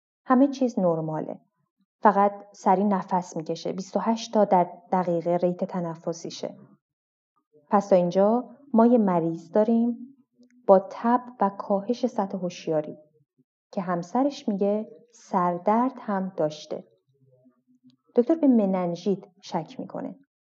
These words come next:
معاینات تحریک مننژ رو انجام می‌ده. با یه دست پشت سر مریض رو می‌گیره، پشت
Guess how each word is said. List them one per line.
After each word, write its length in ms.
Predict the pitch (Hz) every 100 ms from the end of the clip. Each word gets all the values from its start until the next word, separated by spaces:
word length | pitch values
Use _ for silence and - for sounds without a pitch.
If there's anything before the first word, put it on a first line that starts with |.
| _ _ _ _
معاینات 420 | 202 190 185 214 233
تحریک 400 | 202 180 180 180
مننژ 560 | 170 175 185 208 196
رو 80 | 196
انجام 460 | 180 165 160 156 156
می‌ده. 320 | 160 - - _ _ _ _ _ _ _ _ -
با 100 | 180
یه 160 | 180 202
دست 420 | 233 247 - - _ -
پشت 200 | 214 202
سر 260 | - 226
مریض 360 | 240 180 285 -
رو 60 | 208
می‌گیره، 540 | 180 170 170 175 - - _ _ _ _ _ _ _ _ _ _
پشت 320 | - 202 202